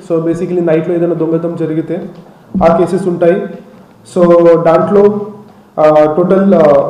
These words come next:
ట్వంటీ ట్వంటీ టూలో ట్వంటీ వన్ కేసెస్ రిజిస్టర్ చేయడం జరిగింది.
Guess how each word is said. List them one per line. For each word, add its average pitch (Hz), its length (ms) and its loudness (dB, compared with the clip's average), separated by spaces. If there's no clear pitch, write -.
ట్వంటీ 175 180 -2
ట్వంటీ 180 260 0
టూలో 190 500 0
ట్వంటీ 175 280 2
వన్ 190 120 2
కేసెస్ 185 300 -4
రిజిస్టర్ 170 340 -4
చేయడం 165 240 0
జరిగింది. 165 540 -6